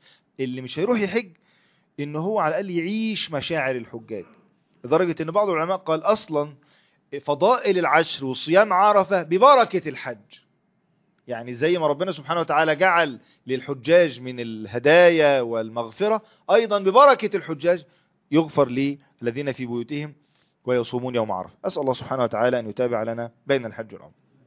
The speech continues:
دي المقدمة، ندخل في لقاء اليوم. في مقاصد الحج، في يعني أي عبادة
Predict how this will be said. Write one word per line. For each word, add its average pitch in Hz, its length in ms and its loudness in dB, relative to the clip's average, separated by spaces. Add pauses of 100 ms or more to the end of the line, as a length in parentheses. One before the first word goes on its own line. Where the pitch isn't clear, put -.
(120)
دي 151 260 -4
المقدمة، 120 480 -8
ندخل 143 320 -12
في 120 300 -14 (340)
لقاء 143 240 -4
اليوم. 170 280 -8 (1700)
في 139 100 -6
مقاصد 208 400 -2
الحج، 165 340 -6 (1700)
في 220 380 -10 (300)
يعني 127 400 -6
أي 196 280 0
عبادة 143 500 -4